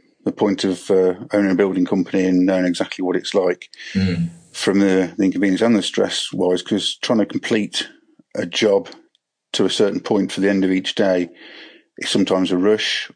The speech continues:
Speaker 1: or you can't perhaps start a,
Speaker 2: Mm.
Speaker 1: a job that normally you'd like to if you had the, the free run of the kitchen.
Speaker 2: Yeah.
Speaker 1: If it, but so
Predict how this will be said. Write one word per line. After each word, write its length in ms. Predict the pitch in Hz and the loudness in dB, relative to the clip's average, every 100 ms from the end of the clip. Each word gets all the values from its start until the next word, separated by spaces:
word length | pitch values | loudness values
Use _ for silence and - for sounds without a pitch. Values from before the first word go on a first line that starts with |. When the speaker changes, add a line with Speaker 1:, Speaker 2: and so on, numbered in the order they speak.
| - | -2
Speaker 1:
or 640 | 107 95 95 95 95 98 - | 0 2 2 2 0 -2 -6
you 140 | 107 | -8
can't 280 | - 104 87 | -2 0 0
perhaps 200 | - - | -2 -2
start 380 | - 110 104 - | 0 2 2 2
a, 200 | 95 87 _ _ 104 | 0 -2 _ _ 2
Speaker 2:
Mm. 140 | 98 | 2
Speaker 1:
a 20 | |
job 220 | 82 98 | 2 0
that 220 | 92 - 104 | 0 -4 0
normally 360 | 107 104 92 | 2 4 4
you'd 160 | 95 92 | 2 2
like 280 | 104 107 - | 0 0 -4
to 280 | 87 87 87 _ _ _ - | -2 0 -2 _ _ _ -10
if 160 | - | -4
you 60 | 98 | 0
had 240 | 98 87 - _ - | 0 -2 -8 _ -12
the, 60 | - | -6
the 100 | 95 | -4
free 260 | - 104 98 | -2 -2 0
run 200 | 95 95 | 2 0
of 60 | |
the 80 | 90 | 0
kitchen. 500 | - 107 - - - - - | 0 -2 0 -2 -4 -8 -4
Speaker 2:
Yeah. 220 | 104 98 95 - - | -2 -2 -4 -14 -8
Speaker 1:
If 160 | 90 | -8
it, 120 | - - _ _ | -8 -14 _ _
but 260 | - 101 - | -4 -4 0
so 400 | 110 101 101 | 2 2 0